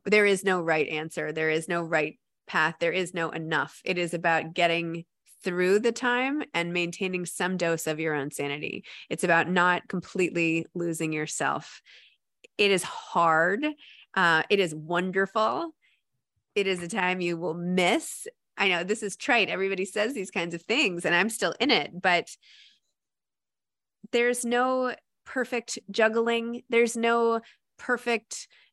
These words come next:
slicing of the pie, this much work, this much home, this, there's so many, like,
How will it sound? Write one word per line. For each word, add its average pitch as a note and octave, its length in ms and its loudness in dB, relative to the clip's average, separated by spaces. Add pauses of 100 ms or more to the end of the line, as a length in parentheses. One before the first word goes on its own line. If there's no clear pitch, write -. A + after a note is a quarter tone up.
(420)
slicing A3+ 560 2
of G#3 120 -2
the G3+ 100 -4
pie, G#3 640 2
this A3 280 -4
much G#3+ 260 -6
work, G#3 300 0
this G3 280 -6
much G#3+ 240 0
home, G#3 320 2
this, G3+ 140 -2
there's - 220 -2
so A3+ 240 -2
many, B3 280 0
like, F#3+ 240 0